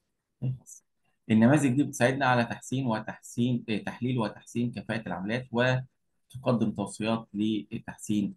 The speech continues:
الإنتاج. نمذجة رقم اتنين، النمذجة الإنتاجية.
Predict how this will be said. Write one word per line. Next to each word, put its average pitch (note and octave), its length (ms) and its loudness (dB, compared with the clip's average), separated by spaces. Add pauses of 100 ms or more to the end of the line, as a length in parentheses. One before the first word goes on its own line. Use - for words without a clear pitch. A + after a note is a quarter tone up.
الإنتاج. G#2+ 400 -4 (1700)
نمذجة C3 560 6 (400)
رقم A#2+ 280 -2
اتنين، D#3 340 0
النمذجة A#2 400 0
الإنتاجية. G#2 720 0